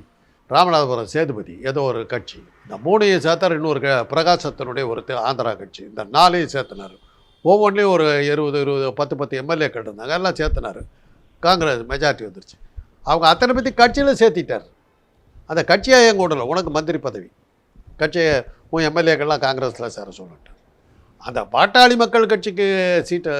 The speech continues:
இந்த மந்திரி பதவி கொடுக்கல. காங்கிரஸ்ல சேர்ந்துட்டேன்னு உனக்கு சே-, பதவி. அவங்க எம் எல் ஏ கூட சேர்த்துட்டாங்க. ராம்சா படையாச்சும் சேர்த்துட்டாரு. மாணிக்கவேல் நாயக்கர் சேர்த்துட்டாரு.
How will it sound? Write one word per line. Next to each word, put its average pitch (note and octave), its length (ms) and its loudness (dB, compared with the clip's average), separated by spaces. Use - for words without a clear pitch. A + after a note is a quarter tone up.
இந்த C3+ 120 -4
மந்திரி C#3+ 260 -6
பதவி A#2+ 220 -10
கொடுக்கல. F#2 260 -18
காங்கிரஸ்ல G#3 500 4
சேர்ந்துட்டேன்னு G#3 480 -2
உனக்கு F3+ 220 -2
சே-, A#2 260 -8
பதவி. A2+ 280 -8
அவங்க B3 240 0
எம் A3+ 100 -2
எல் G#3+ 120 4
ஏ - 100 6
கூட C#3+ 100 -2
சேர்த்துட்டாங்க. F#2+ 440 -12
ராம்சா D#3 340 2
படையாச்சும் B2+ 380 -12
சேர்த்துட்டாரு. - 440 -18
மாணிக்கவேல் F3+ 440 0
நாயக்கர் C3 320 -6
சேர்த்துட்டாரு. A2+ 400 -12